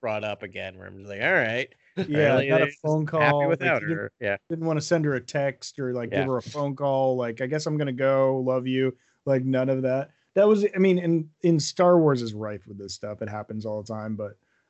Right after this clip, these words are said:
Speaker 2: um, and this is the only time in the book, but that was the one I was like, "Hmm.
Speaker 1: Yeah, that's a good one.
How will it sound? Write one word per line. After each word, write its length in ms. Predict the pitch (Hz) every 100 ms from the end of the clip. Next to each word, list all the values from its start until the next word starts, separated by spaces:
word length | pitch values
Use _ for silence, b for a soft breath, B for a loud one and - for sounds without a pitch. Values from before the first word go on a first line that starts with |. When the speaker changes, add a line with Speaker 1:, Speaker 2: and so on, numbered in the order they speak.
| -
Speaker 2:
um, 260 | 113 107 131
and 100 | 135
this 120 | 123
is 140 | 135
the 120 | 123 120
only 180 | 113 110
time 240 | 120 113
in 40 | 110
the 40 |
book, 240 | 107 107 104
but 80 | 113
that 80 | 113
was 140 | 107
the 60 | 110
one 160 | 107
I 120 | 107
was 160 | 104 101
like, 200 | - - _
"Hmm. 140 | 320 302
Speaker 1:
Yeah, 220 | 95 95 _ _ _
that's 320 | 104 110 107
a 40 | 104
good 140 | 90
one. 180 | 226